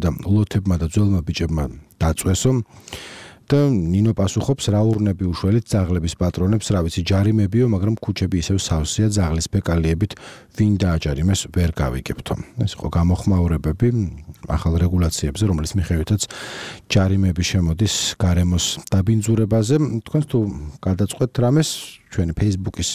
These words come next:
მისამართი არის რადიო თავისუფლება, ადვილად გვიპოვით. ჩვენი ვებსაიტი არის რადიო თავისუფლება წერტილი ჯი. მოგწერეთ, შეკითხვები დასვით, იაქტიურეთ და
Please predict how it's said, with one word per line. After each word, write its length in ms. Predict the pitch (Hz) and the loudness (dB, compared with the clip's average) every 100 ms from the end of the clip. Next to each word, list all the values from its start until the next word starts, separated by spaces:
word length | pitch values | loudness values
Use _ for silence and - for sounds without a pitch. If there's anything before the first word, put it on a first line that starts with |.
| - | -2
მისამართი 560 | 107 101 101 92 - 101 | -2 2 2 2 0 -2
არის 200 | 76 78 110 | -2 0 0
რადიო 220 | 117 107 | 2 0
თავისუფლება, 560 | - 98 98 95 110 147 120 | 0 -2 -2 -2 0 2 2
ადვილად 240 | 104 101 | 0 0
გვიპოვით. 380 | 107 - 147 165 - - - - - | -2 0 -2 -2 -6 -18 -16 -16 -6
ჩვენი 180 | - 92 | -2 0
ვებსაიტი 360 | 87 - 87 76 | -2 -4 -6 -6
არის 120 | 76 - 101 | -8 -2 0
რადიო 220 | 92 98 | 2 0
თავისუფლება 520 | - 85 78 78 71 73 | 0 -4 -4 -4 -4 -4
წერტილი 420 | 80 76 78 64 226 | -6 -4 -6 -6 -6
ჯი. 340 | 131 95 107 117 156 165 - | -4 0 2 4 4 2 0
მოგწერეთ, 520 | 135 - - 139 175 - 123 110 | -2 -2 0 0 0 -4 -16 -8
შეკითხვები 460 | 92 107 - 143 147 | -6 -4 -2 0 2
დასვით, 320 | 135 - 170 117 | 0 -2 -2 0
იაქტიურეთ 500 | 113 - 135 135 | 0 0 2 2
და 120 | - | 2